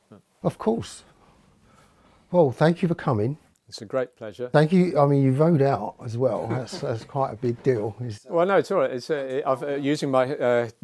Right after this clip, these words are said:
Speaker 1: <laughs> time management skills to get a Century ride in and do this.
Speaker 2: Yeah. Oh, okay then. Just a couple of things.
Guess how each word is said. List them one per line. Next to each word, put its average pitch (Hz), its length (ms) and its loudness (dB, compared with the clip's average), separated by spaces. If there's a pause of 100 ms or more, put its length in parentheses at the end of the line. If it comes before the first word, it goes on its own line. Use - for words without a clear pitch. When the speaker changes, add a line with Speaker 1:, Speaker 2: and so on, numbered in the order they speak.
(180)
Speaker 1:
<laughs> 156 320 -2
time 165 320 2
management 139 480 0
skills 123 340 0
to 127 80 -10
get 127 180 0
a 120 40 -10
Century 127 500 -4
ride 113 320 0
in 107 200 -6
and 107 200 -12
do 101 140 -12
this. 98 220 -16 (220)
Speaker 2:
Yeah. 143 360 0 (360)
Oh, 147 240 -2 (440)
okay 185 320 10
then. 123 280 6
Just - 300 0
a - 280 -20
couple - 200 -2
of - 60 -6
things. 165 480 2